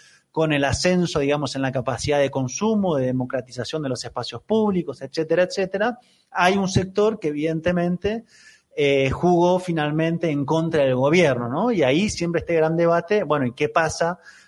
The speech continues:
con las capas, capas medias que generan los procesos de cambio? ¿Qué no se hizo? ¿Qué no se logró hacer ahí para apuntalar para que eso sea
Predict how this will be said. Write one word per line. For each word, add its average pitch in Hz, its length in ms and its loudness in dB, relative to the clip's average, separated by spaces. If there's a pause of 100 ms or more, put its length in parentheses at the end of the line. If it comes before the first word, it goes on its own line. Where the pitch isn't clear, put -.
con 147 160 2
las 131 140 -2
capas, 139 400 0 (100)
capas 151 340 0
medias 170 720 2 (320)
que 165 160 4
generan 156 400 0
los 135 80 2
procesos 135 340 -6
de 131 100 -2
cambio? 131 460 0 (180)
¿Qué 175 160 4
no 180 140 2
se 165 180 0
hizo? 175 540 0 (680)
¿Qué 165 160 4
no 170 120 2
se 156 160 -4
logró 151 280 2
hacer 170 200 0
ahí 180 140 2
para 156 240 2
apuntalar 147 680 0
para 135 240 0
que 139 160 0
eso 139 180 -4
sea 143 540 0